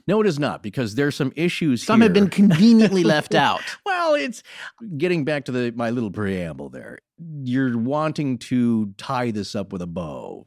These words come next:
Speaker 1: so to speak, and have
Speaker 2: Get
Speaker 1: an
Speaker 2: some
Speaker 1: answer.
Speaker 2: cognitive closure on it.
Speaker 1: Exactly, because it's kind of disturbing, especially if you live in the area. And there are a couple of descriptive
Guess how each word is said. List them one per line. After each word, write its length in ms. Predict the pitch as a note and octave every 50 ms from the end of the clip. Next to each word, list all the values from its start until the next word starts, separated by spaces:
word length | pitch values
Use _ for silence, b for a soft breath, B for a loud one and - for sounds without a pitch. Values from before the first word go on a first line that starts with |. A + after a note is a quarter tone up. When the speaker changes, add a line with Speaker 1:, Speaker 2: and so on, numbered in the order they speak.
| _ -
Speaker 1:
so 200 | - - F#2+ E2
to 80 | E2
speak, 400 | - - - F2 E2 D#2 - _ -
and 240 | G2+ G2 G2 G2 E2+
have 120 | A#2+ A#2+ A2+
Speaker 2:
Get 40 |
Speaker 1:
an 120 | A#2 A#2 B2
Speaker 2:
some 80 | F#3+
Speaker 1:
answer. 380 | E3+ D3+ - - D#2 C#2 - -
Speaker 2:
cognitive 500 | - - C3+ B2+ C3 B2 A#2+ A#2+ A#2+ G2
closure 460 | - - D#3 C#3 C3+ B2+ A#2+ A2+ G2+ G2+
on 160 | F2+ F2 E2+
it. 140 | D2 - _
Speaker 1:
Exactly, 560 | - F#3+ F3+ C#3 E3+ F#3 F3+ F3 F3+ - D3+ B2+
because 400 | A#2 B2 A2+ - C#3+ B2+ A#2+ A2+
it's 140 | B2 A2
kind 220 | - - D3+ C#3+ C3+
of 80 | B2
disturbing, 760 | A2 G#2+ - - - E3 D#3+ D#3 A#2 G#2 E2+ C#2 A1 G#1+ - - _ _ _ -
especially 640 | A2+ G#2 G2+ - D#3+ - - C#3 B2 A#2+ A#2+ _ _
if 160 | - B2 -
you 80 | - A#2
live 180 | A2+ C3 B2 A#2
in 60 | G#2+
the 160 | G2 G2 G2+
area. 500 | A2 A#2+ A#2+ G#2 E2+ C#2 B1+ - - - b b b b b b b b b b b b -
And 640 | B2 B2 B2 B2 B2 A#2+ A#2+ A#2+ A#2+ B2 A2+ - - - _ _ -
there 540 | C3+ A2 G#2 D3 D3+ D3+ D3+ D3+ D3+ C#3+ - -
are 180 | C#3+ D3 D3 C#3
a 40 | C3+
couple 500 | - - E3+ E3 - - D3+ C3+ C3 B2+
of 360 | A#2 A2 A2 A#2 D#3 C#3 A2
descriptive 600 | B2 B2 - - - - F#3 F3+ - B2+ G#2+ G2+